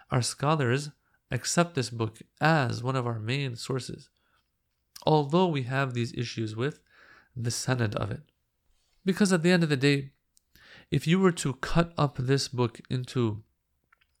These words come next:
um, di-, the, the different du'as that are there, and then each du'a, cut it up into the different separate sentences, if you go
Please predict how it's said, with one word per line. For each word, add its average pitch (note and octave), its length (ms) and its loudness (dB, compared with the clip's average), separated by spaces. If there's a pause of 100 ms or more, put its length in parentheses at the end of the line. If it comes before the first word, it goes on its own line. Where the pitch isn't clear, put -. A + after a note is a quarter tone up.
(680)
um, G#2+ 320 0
di-, C3 180 2
the, A#2+ 160 -4
the A#2 140 -2
different B2+ 460 0
du'as A#2 320 2
that A2 120 -2
are G#2+ 80 -2
there, G2+ 240 -6
and B2 120 -2
then D#3 140 2
each F3 260 0
du'a, C3 520 2
cut D#3+ 200 4
it D3 80 4
up D3+ 160 2
into C3 260 -2
the A#2 120 -6
different C3+ 500 -4 (460)
separate C#3+ 460 2
sentences, A2+ 720 -2 (1300)
if C#3 180 2
you F#3+ 160 6
go F3+ 500 4